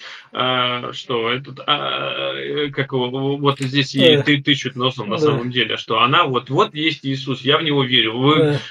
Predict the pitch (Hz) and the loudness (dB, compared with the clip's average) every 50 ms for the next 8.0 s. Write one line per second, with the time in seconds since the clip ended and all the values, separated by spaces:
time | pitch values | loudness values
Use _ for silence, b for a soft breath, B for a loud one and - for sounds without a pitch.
0 | B - 131 139 135 135 135 135 139 143 - 143 120 B B B B - 143 151 | B 0 2 4 4 4 2 0 -2 -4 0 2 0 B B B B -6 -4 -4
1 | 156 - - 160 165 160 143 143 143 139 143 139 139 - 139 135 - 151 160 160 | -4 -2 -2 0 0 0 0 -2 -4 -4 -6 -6 -6 -8 -10 -8 -6 -4 -2 2
2 | 165 160 156 160 165 160 151 147 143 156 139 131 - - 139 139 151 139 117 156 | 2 2 4 4 2 2 2 0 0 0 -2 0 0 2 2 4 4 2 0 0
3 | 175 175 156 156 175 175 170 170 160 147 160 151 143 143 135 - 170 165 160 160 | 0 0 2 2 2 2 2 0 -4 -6 -6 -8 -8 -8 -8 -6 -2 0 0 0
4 | 156 135 135 - 131 139 147 180 233 233 330 320 180 170 143 143 131 127 - - | 0 -2 -4 -4 -4 -4 -2 -2 -2 0 0 0 0 -2 -4 -4 -6 -6 -6 -8
5 | 139 127 131 131 123 123 135 123 127 - 139 135 - 139 - 147 139 139 139 135 | -10 -8 -6 -6 -6 -6 -6 -8 -8 -10 -10 -10 -10 -6 -2 0 2 2 2 0
6 | - - 175 202 190 175 151 156 151 143 139 139 139 135 - 170 160 160 156 156 | -2 -4 -4 -2 -2 -2 -2 -2 0 2 2 2 2 0 2 4 4 6 4 4
7 | 151 139 131 123 123 123 127 123 139 135 131 123 123 123 - - 139 131 120 | 0 -2 -2 -2 -2 -2 -4 -2 0 0 0 0 -2 -6 -6 -2 -2 0 -2